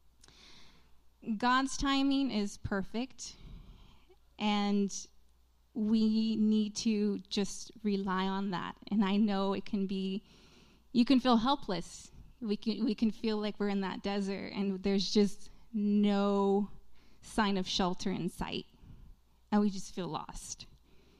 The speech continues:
So during this time, I'm just like, "Okay, just waiting, waiting." Well, we're looking at possibly maybe another three months or so of getting my car.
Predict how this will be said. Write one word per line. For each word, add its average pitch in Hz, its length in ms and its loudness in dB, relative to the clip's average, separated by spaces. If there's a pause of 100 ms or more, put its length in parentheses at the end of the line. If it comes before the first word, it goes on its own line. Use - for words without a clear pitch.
(500)
So 233 180 2
during 226 300 2
this 208 140 2
time, 226 320 2
I'm 202 140 2
just 190 240 -4
like, 208 180 -10
"Okay, 453 240 -2 (240)
just 247 300 -4 (100)
waiting, 226 520 2 (200)
waiting." 196 440 0 (1120)
Well, 262 180 6
we're 269 160 2 (260)
looking 254 460 0
at - 240 -4
possibly 214 500 0
maybe 208 380 4
another 196 400 2 (160)
three 208 200 2
months 196 380 -2
or 208 80 0
so 156 560 -2 (1160)
of 190 180 -2
getting 170 400 -4
my 160 140 -8
car. - 440 -6